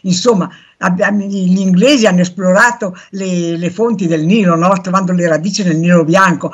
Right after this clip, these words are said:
Noi vogliamo andare sugli altri pie-, sugli altri corpi celesti. Con Rosetta siamo proprio andati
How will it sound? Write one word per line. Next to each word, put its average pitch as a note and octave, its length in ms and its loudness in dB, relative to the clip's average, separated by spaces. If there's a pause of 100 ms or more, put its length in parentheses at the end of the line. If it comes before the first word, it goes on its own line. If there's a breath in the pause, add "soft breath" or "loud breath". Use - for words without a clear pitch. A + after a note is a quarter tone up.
(160 loud breath)
Noi A3 260 4
vogliamo A3+ 380 0
andare E3+ 300 -2
sugli E3+ 260 -8
altri - 240 -12
pie-, - 180 -14
sugli G3 240 -6
altri F#3 280 -4
corpi D#3+ 340 -8
celesti. - 440 -10 (220 loud breath)
Con F#4 220 0
Rosetta C#4 480 -2
siamo G4+ 280 -8
proprio - 300 -4
andati G#3+ 420 -4